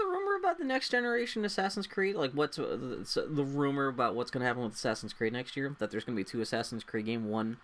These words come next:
specifically for the three sixty and PlayStation three, an entirely separate game for the next gen consoles?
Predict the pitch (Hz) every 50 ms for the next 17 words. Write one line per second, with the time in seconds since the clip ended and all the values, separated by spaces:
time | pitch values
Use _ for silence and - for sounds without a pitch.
0 | - - - - - - - - - - - - 120 117 - 117 117 113 - -
1 | 117 117 107 104 110 101 92 95 - - 113 110 - - 117 - - - 110 110
2 | 95 - 101 104 104 95 90 - 113 110 - 123 110 - 117 104 - 101 107 101
3 | 98 98 92 - - - 123 117 120 117 113 110 - - 120 - - 113 - -
4 | 123 120 123 123 - 117 107 98 101 104 104 - - 117 123 120 - 143 135 143
5 | - - 165 170 175 - -